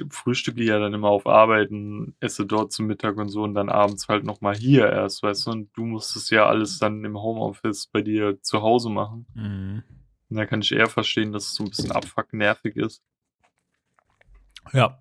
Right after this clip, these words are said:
Speaker 2: auf
Speaker 1: Ja.
Speaker 2: jeden Fall. Ähm, was wollte ich gerade noch sagen?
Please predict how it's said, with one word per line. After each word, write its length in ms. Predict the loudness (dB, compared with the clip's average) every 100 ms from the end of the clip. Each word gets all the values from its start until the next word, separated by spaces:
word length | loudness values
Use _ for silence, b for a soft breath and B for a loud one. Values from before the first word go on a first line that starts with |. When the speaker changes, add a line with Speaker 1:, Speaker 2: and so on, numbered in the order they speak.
| -6
Speaker 2:
auf 140 | 4
Speaker 1:
Ja. 80 | 6
Speaker 2:
jeden 160 | 6
Fall. 260 | 0 -6 -6 -10 _ _ _ _ _ _ _ _ _ _ -4
Ähm, 400 | -2 -2 -4 -6 -10 b _ -20 -12
was 260 | -6 -4 -4
wollte 140 | -6
ich 100 | -6
gerade 180 | -8 -6
noch 160 | -8
sagen? 400 | -6 -2 0 -2